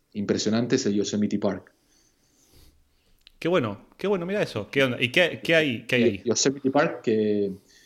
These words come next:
Speaker 1: ahí fue, fue algo medio Werner también, que fui un, fui con, fui con un grupo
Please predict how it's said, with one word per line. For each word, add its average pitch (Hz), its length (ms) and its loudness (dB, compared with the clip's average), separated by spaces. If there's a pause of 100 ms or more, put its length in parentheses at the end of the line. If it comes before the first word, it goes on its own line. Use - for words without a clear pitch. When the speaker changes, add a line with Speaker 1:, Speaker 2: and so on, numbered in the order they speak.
(160)
Speaker 1:
ahí 117 220 4
fue, 131 680 2
fue 202 160 2
algo 196 100 6
medio 185 200 4
Werner 160 360 2
también, 156 280 -6
que 139 140 0
fui 147 320 -4
un, 135 480 -6
fui 139 200 -4
con, 123 480 -6 (720)
fui 135 160 2
con 131 140 2
un 127 120 -2
grupo 143 520 0